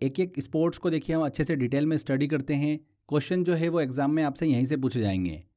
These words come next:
देखिए फ्रेंड्स, सबसे पहले हम बात करते हैं शूटिंग की। तो शूटिंग में देखिए फ्रेंड्स, भारत ने कुल मिलाकर बाईस पदक जो है वो अपने नाम किए हैं, सात गोल्ड, नौ सिल्वर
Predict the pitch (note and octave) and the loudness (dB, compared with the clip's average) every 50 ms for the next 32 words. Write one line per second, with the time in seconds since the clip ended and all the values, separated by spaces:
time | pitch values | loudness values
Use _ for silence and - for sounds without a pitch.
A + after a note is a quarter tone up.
0 | _ _ _ _ _ _ _ _ _ - D3 D3+ F3 E3 D#3 D3 B2+ - - - | _ _ _ _ _ _ _ _ _ -4 0 0 2 2 2 0 0 0 -2 -4
1 | - - F3+ E3 F3 E3 E3 E3+ E3 D#3 C#3 C#3 C#3+ C#3 - C#3+ C3+ C3+ D3 D3 | -2 -2 -4 -2 0 0 0 0 0 2 0 0 -2 0 -2 -4 -2 -2 -2 -2
2 | D3 D#3+ F3 E3+ - - C#3+ C3+ C#3+ C#3 A#2 G2+ G2+ F#2+ F2 E2 - - _ _ | 0 0 0 0 2 2 2 4 4 4 2 2 0 -4 -6 -6 -8 -14 _ _
3 | _ _ _ _ _ _ _ _ _ D3+ C3+ - D3+ D3 C#3 F3 F#3 F#3+ F#3 F#3 | _ _ _ _ _ _ _ _ _ -6 0 2 2 4 4 4 2 2 0 0
4 | F3 F3 E3+ - F3+ F3 - D3+ C#3+ D3 C#3+ C#3 C3 A#2 A2 A#2+ C#3 D#3+ D#3 - | 0 0 2 0 -2 0 0 0 0 0 -2 -2 -6 -2 0 2 2 2 0 0
5 | B2+ G#2+ G#2+ A2 A#2 - - _ _ _ _ - F3+ F#3+ G3 F3+ E3 D3+ D3+ C#3+ | -2 -2 -2 -2 -4 -8 -14 _ _ _ _ 2 2 4 4 4 4 4 2 2
6 | C3+ C#3 F3+ E3+ D3 B2 B2 A#2+ B2+ C#3+ F3 F3 - - C#3+ C3+ C3+ C3 B2+ C3+ | 0 -2 -2 -2 -2 -2 -2 -2 0 2 0 0 0 -2 -2 0 0 0 0 0
7 | B2+ C#3+ D#3+ E3+ E3+ E3+ F3 E3 C#3+ B2+ A#2 A2+ G#2+ G#2 G#2+ F#2+ F2+ F2 E2 E2+ | 0 0 0 0 -2 0 2 2 2 2 2 0 0 0 0 0 0 -2 -4 -8
8 | - - _ _ _ _ - - C3+ B2+ C3+ C#3+ C3+ B2 A#2+ B2 B2+ C#3 C#3+ C#3 | -14 -20 _ _ _ _ -14 -8 -6 -4 -4 -4 -4 -4 -2 0 2 2 2 2
9 | C3+ - - _ _ _ _ B2+ C3+ D3+ E3 E3+ - - C3+ B2 A2+ A#2 A2+ A2 | -2 -4 -12 _ _ _ _ 2 4 4 4 2 2 2 2 2 2 0 -2 -2
10 | A2+ | -6